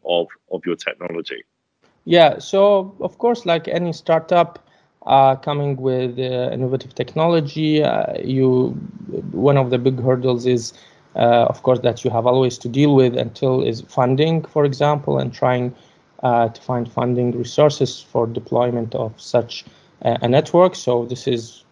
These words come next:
Speaker 2: one of the challenges we work on. Talent also, uh, edu-, educating customers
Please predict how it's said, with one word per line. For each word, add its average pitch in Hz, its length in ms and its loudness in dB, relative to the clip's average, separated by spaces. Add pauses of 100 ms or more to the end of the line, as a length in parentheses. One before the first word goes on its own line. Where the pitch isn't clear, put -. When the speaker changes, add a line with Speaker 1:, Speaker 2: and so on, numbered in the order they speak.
Speaker 2:
one 120 140 -2
of 117 120 -4
the 113 80 -6
challenges 117 440 -2
we 120 80 -6
work 139 280 0
on. 135 200 0 (320)
Talent 147 720 4
also, 156 580 0 (340)
uh, - 200 4
edu-, 175 640 2
educating 160 600 0
customers 196 840 -2